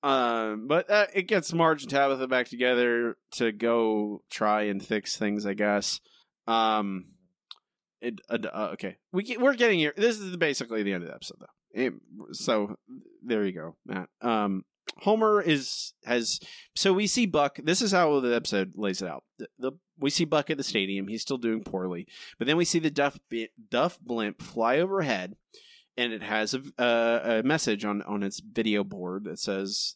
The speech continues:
"I love you, Buck, from Tabitha." And it emboldens Buck. He's happy again. It's revealed that Homer has stolen the blimp, tied up Duff Man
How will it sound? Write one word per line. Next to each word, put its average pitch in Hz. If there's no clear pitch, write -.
"I 104
love 110
you, 95
Buck, 95
from 92
Tabitha." 107
And 107
it 107
emboldens 107
Buck. 196
He's 147
happy 208
again. 123
It's 151
revealed 196
that 202
Homer 190
has 139
stolen 214
the 180
blimp, 101
tied 269
up 202
Duff 107
Man 98